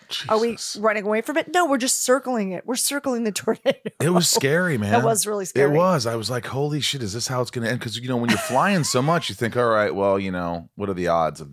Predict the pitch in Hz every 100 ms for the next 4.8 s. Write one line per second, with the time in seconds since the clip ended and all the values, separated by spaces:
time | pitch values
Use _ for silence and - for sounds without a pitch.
0 | - 85 98 107 107 101 82 233 247 247
1 | 240 180 254 247 226 208 107 208 117 123
2 | 165 127 98 98 120 - - - - 185
3 | 180 170 208 220 202 - 139 131 - 110
4 | 104 98 90 - 90 85 - 87